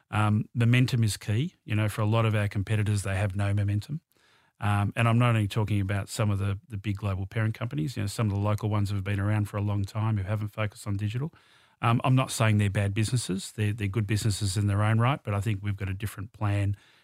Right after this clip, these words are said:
and a different trajectory on, on growth. Um, we have and are driving change for our clients, and we'll get to that, um, with some examples shortly, I hope. Um, our business and the industry. I think that, you know, thank you for what you said at the start, but I think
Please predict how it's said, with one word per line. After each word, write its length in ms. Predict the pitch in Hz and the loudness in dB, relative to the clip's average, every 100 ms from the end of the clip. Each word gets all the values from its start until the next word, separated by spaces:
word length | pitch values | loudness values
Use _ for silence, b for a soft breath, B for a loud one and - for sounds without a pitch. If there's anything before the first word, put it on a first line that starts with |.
| b | b
and 120 | 101 | -2
a 40 | 98 | 0
different 360 | 104 - 101 | -2 -6 -8
trajectory 580 | - 98 101 - 98 98 | -8 -6 -6 -4 -2 0
on, 280 | 98 95 98 | 0 -2 -4
on 200 | - 101 | -4 -2
growth. 480 | 98 101 104 156 _ _ b b b - | -2 -2 -4 -4 _ _ b b b -4
Um, 380 | 107 107 107 - _ | 2 4 4 0 _
we 260 | 110 120 101 | 0 2 2
have 360 | - 113 113 | 2 2 4
and 120 | 107 | 2
are 200 | 104 110 | 2 2
driving 400 | 95 113 110 101 | 0 0 0 0
change 340 | 98 117 110 - | 0 0 0 0
for 80 | 101 | -2
our 80 | |
clients, 540 | 98 107 113 180 - - - | -2 -2 -2 -4 -10 -20 -6
and 140 | 101 | -4
we'll 80 | 98 | -4
get 160 | 107 - | -6 -12
to 100 | 110 | -10
that, 220 | 101 - _ | -10 -10 _
um, 220 | 104 101 | -6 -4
with 100 | 104 | -4
some 160 | - 101 | -8 -12
examples 680 | 95 101 95 98 98 - _ | -10 -6 -8 -8 -16 -18 _
shortly, 440 | _ - 113 117 101 | _ -10 -8 -6 -8
I 120 | 95 | -6
hope. 180 | 143 _ b b b b b | -8 _ b b b b b
Um, 320 | 104 107 104 - - | -2 0 2 0 -2
our 120 | 101 | -2
business 580 | 95 107 110 104 - - - | 0 0 2 -2 -2 -10 -2
and 160 | 110 | 0
the 120 | 104 107 | 2 2
industry. 480 | 113 113 - 160 196 | 0 -2 -4 -6 -4
I 100 | 101 | -4
think 300 | 120 104 - | -2 -4 -4
that, 200 | 104 101 | -6 -6
you 100 | 127 | -4
know, 120 | 98 98 | -2 -2
thank 260 | 117 110 | -2 -2
you 80 | 107 | -4
for 80 | 101 | -8
what 100 | 104 | -8
you 60 | |
said 200 | 104 117 | -8 -6
at 80 | 107 | -6
the 60 | - | -8
start, 360 | - 107 101 - | -6 -2 -2 -4
but 80 | 104 | -6
I 60 | |
think 260 | 101 117 | -2 -2